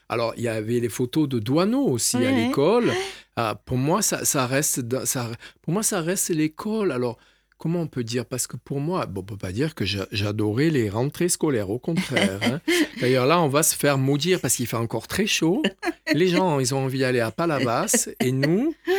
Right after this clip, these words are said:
Speaker 1: on va
Speaker 2: On
Speaker 1: leur
Speaker 2: parle de
Speaker 1: parler des
Speaker 2: l'école.
Speaker 1: bancs de
Speaker 2: Mais
Speaker 1: l'école.
Speaker 2: vous savez que dès le début du mois de juillet, dans les
Speaker 1: Mais je le sais, c'est pour
Speaker 2: supermarchés,
Speaker 1: ça.
Speaker 2: il y a les cartables, il y a
Speaker 1: Mais il y a
Speaker 2: tout
Speaker 1: les
Speaker 2: ça.
Speaker 1: cartables. Et puis là, en août,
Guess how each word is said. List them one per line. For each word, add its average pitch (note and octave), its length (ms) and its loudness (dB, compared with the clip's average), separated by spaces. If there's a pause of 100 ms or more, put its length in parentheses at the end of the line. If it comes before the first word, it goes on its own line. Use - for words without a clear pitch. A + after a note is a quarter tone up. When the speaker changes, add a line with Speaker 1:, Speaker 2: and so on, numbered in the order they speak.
(360)
Speaker 1:
on A#2 80 -2
va B2 100 4
Speaker 2:
On D3+ 40 4
Speaker 1:
leur D3 80 0
Speaker 2:
parle C4+ 140 6
de D#3 60 4
Speaker 1:
parler F3+ 280 4
des F#3 60 0
Speaker 2:
l'école. D#3+ 180 4
Speaker 1:
bancs G#3+ 460 2
de B3 80 0
Speaker 2:
Mais B3+ 100 4
Speaker 1:
l'école. F3+ 400 4
Speaker 2:
vous B3+ 140 0
savez C4+ 400 2
que - 100 -2
dès B3+ 320 0
le B3 300 0
début A3 320 -2
du G#3+ 160 -2
mois G#3 160 0
de F#3 60 -6
juillet, G#3 440 -2
dans A3 200 0
les F#3+ 380 2
Speaker 1:
Mais D#3 80 4
je F3 140 6
le A#3+ 140 6
sais, B3+ 80 2
c'est C#4+ 80 2
pour C4 80 6
Speaker 2:
supermarchés, A#3 500 4
Speaker 1:
ça. C4+ 180 6
Speaker 2:
il C#4 40 2
y B3+ 40 4
a B3 40 4
les B3 140 2
cartables, D#4+ 720 2 (120)
il B3+ 60 0
y B3+ 40 2
a - 40 4
Speaker 1:
Mais G3+ 40 6
il A3 40 6
y G#3+ 40 6
a G#3+ 60 6
Speaker 2:
tout G#3 60 6
Speaker 1:
les G#3+ 60 6
Speaker 2:
ça. - 80 6
Speaker 1:
cartables. A3 520 2
Et B2 80 6
puis B2+ 160 2
là, D#3 240 6
en D3 160 4
août, C#4 280 2